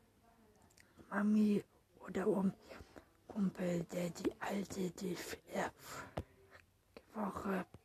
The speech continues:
beklaut hatte, eigentlich gar nicht niedergeschlagen wollte?“ Sag ich allerdings nicht.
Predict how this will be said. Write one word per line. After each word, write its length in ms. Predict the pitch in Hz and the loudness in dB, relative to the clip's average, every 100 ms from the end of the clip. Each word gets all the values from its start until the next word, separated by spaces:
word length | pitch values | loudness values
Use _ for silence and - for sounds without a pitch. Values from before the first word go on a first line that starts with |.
| _ _ - - _ _ _ | _ _ -20 -20 _ _ _
beklaut 680 | - - - 208 202 190 - | -12 -10 -4 -2 0 -2 -4
hatte, 440 | 226 190 - 180 - | -8 -6 -4 -2 -2
eigentlich 540 | - - 208 190 185 - | -6 -2 0 2 0 -2
gar 240 | - 185 190 | -6 -2 2
nicht 320 | 180 170 - - - - - - - _ _ - _ _ _ _ - | 2 0 -4 -18 -20 -20 -20 -20 -20 _ _ -20 _ _ _ _ -8
niedergeschlagen 1300 | 208 180 180 175 - 170 - 185 175 170 175 170 165 | -4 -2 -2 -6 -4 -4 -2 -2 0 -2 -4 -4 -4
wollte?“ 320 | 180 175 - - - - - - - - - - - - - - | -4 0 2 4 4 4 2 2 0 -2 -8 -20 -20 -20 -20 -18
Sag 300 | - 208 196 - | -4 -2 -2 -4
ich 280 | 220 185 - - | -4 -4 -6 -16
allerdings 580 | - 208 180 190 175 - | -6 -2 2 2 2 0
nicht. 320 | 175 165 - | 0 -2 -6